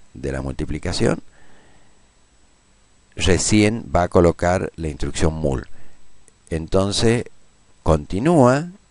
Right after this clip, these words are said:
y cuando analiza el dos, va a decir,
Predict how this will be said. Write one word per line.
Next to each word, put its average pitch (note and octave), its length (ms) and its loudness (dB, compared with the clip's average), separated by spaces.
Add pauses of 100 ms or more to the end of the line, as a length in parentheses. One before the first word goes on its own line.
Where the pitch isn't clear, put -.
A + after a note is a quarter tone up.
(160)
y F2+ 340 -4 (480)
cuando D2+ 320 2
analiza F2 440 -2
el A2 120 -2
dos, B2+ 460 8 (360)
va C#2 60 -4
a C#2+ 40 -4
decir, D2 440 -4